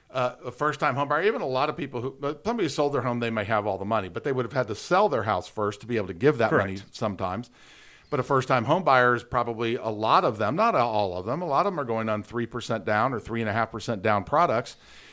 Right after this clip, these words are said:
Speaker 1: where they're, they're buying, you know, you buy a two hundred thousand dollar house on a three percent down, you're putting six thousand dollars down,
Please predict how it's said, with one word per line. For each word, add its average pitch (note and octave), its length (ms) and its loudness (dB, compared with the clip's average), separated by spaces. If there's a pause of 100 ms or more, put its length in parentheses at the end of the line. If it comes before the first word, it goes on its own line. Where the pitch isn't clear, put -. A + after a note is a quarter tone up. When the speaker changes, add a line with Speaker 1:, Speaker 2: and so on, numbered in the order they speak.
(120)
Speaker 1:
where C3 380 6 (160)
they're, E3+ 340 4
they're D3 140 4
buying, C3+ 400 4
you E3 80 -6
know, C#3 60 -4
you C#3+ 120 -2
buy C3 180 4
a A2+ 60 0
two D#3 120 -4
hundred C3 200 -2
thousand A#2+ 240 0
dollar A2+ 160 2
house C#3+ 260 2
on A#2+ 60 -4
a A2 40 -4
three B2+ 200 -4
percent A#2 340 -4
down, E3 220 2
you're C3 80 -4
putting A#2 220 -4
six C3 260 -8
thousand A#2+ 380 0
dollars A2 300 0
down, C3+ 480 0